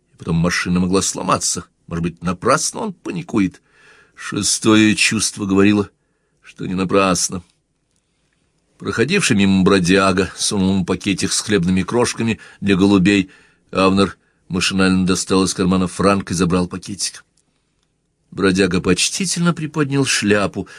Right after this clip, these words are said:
поля почти полностью отделились от тульи, и побрел дальше.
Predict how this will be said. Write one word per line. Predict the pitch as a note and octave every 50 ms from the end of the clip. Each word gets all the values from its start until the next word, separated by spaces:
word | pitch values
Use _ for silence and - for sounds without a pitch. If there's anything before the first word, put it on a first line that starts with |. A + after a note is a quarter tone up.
| - - - _
поля | - F2+ F2 F2+ F2+ F2+ F2+ F2+ F#2 F2
почти | - F#2 F2+ - - - F#2 F2+
полностью | - - F#2+ F#2 F2+ F2+ F2 - - - - - _ - - -
отделились | - F2+ F2+ F2 E2+ F2+ F2+ F#2 F2+ F2 - -
от | F2+ F2 -
тульи, | - - G2 F2 E2+ E2 E2 F2 G#2 B2+ C3 _ _ _ _ _ _ _
и | -
побрел | - E2 D2+ E2+ E2+ D#2+
дальше. | D#2 D2 E2+ F2+ F#2+ G2+ G2+ - - - G#2